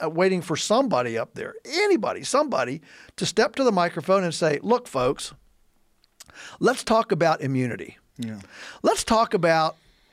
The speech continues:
Speaker 1: how you build immunity." And the fact that we're in the middle of this and we've still got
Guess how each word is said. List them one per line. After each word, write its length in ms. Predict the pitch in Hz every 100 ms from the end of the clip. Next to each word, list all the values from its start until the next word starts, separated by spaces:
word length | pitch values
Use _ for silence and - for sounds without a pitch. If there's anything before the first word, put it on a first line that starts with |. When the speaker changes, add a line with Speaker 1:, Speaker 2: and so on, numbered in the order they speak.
| _
Speaker 1:
how 220 | - 190
you 180 | 196 180
build 280 | 156 165 156
immunity." 540 | 143 143 135 104 92 - _ - - -
And 160 | 175 180
the 60 | 170
fact 340 | - 233 294
that 100 | 208
we're 180 | 170 196
in 100 | 208
the 60 |
middle 260 | 170 202 208
of 80 | 156
this 240 | 156 165
and 140 | - 151
we've 140 | 151
still 220 | - 196
got 300 | 185 170 151